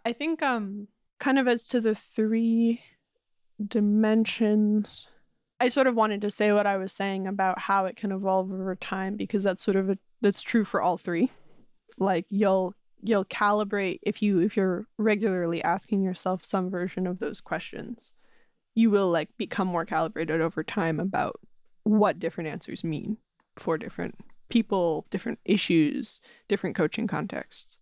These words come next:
So I wanted to just say that 'cause that's true for all of them. And then, yeah, especially the first two, I think, are really important as subjective checks,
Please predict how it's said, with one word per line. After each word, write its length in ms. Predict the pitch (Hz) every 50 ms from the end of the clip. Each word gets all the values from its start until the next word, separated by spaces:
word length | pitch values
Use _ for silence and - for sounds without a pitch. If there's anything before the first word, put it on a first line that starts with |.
| _ _
So 120 | - 240
I 20 | 226
wanted 200 | 226 226 226 208
to 80 | -
just 120 | 196 180 -
say 100 | - 190
that 120 | 170 143 -
'cause 80 | -
that's 200 | - 185 151 -
true 140 | - - 170
for 160 | 170 - 160
all 80 | 165 156
of 60 | 160
them. 160 | 165 175 156 160
And 80 | 180
then, 220 | 180 180 190 208 - - - - - - - - 262 - -
yeah, 360 | 339 320 254 214 180 151 196 - _ _ _ -
especially 540 | 254 240 - - 240 277 - - - 311 294
the 120 | 254 233
first 420 | 233 - - 208 208 - - - -
two, 180 | - 226 220
I 60 | 214
think, 260 | 214 - 208 214 214 - - -
are 360 | - 202 208 202 202 196 196
really 400 | 208 185 214 247 196 202 214 214
important 640 | 208 202 202 - - - 185 175 - 208 208 180 - _ _ _ _ _ _ _ _
as 240 | - 208 190 180 180
subjective 960 | - - - 196 185 190 180 - 180 170 185 - - - 190 185 190 - - _ _ _ _ _ _ _ _ _ _ _
checks, 680 | - - - 220 226 - - - - - - - -